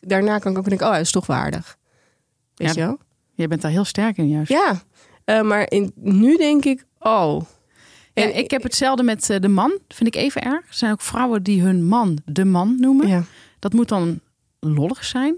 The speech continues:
Speaker 2: Het is
Speaker 1: Ja.
Speaker 2: iets, het is iets, een beetje iets, iets streng gelovigs, eh, heeft het, eh, van, is het van oorsprong.
Speaker 1: Oh ja?
Speaker 2: Ja. Ehm, maar het is, eh,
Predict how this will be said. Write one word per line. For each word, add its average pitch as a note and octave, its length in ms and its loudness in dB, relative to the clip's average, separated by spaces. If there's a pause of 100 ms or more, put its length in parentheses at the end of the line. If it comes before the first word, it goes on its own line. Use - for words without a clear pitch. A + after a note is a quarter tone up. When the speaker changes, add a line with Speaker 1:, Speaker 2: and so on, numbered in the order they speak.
Speaker 2:
Het G#3 180 -4
is F#3+ 100 2
Speaker 1:
Ja. F#3+ 60 0
Speaker 2:
iets, - 160 -8
het - 160 -12
is F3 120 -4
iets, E3 120 -6
een - 120 -14
beetje - 280 -6
iets, - 240 -6
iets - 320 -10
streng F#3+ 340 -4
gelovigs, F#3+ 540 -4
eh, B3+ 80 -2 (140)
heeft A#3+ 240 -2
het, A#3 100 -8
eh, A#3 220 -2
van, A3+ 220 -6
is - 200 -8
het G#3+ 120 -14
van A3 180 -4
oorsprong. A3+ 400 -4
Speaker 1:
Oh A3+ 80 4
ja? A#3 160 0 (200)
Speaker 2:
Ja. B3+ 180 -2 (680)
Ehm, G3+ 440 2 (1300)
maar G3+ 100 -2
het A3 120 -2
is, G#3+ 240 0
eh, F#3 280 -2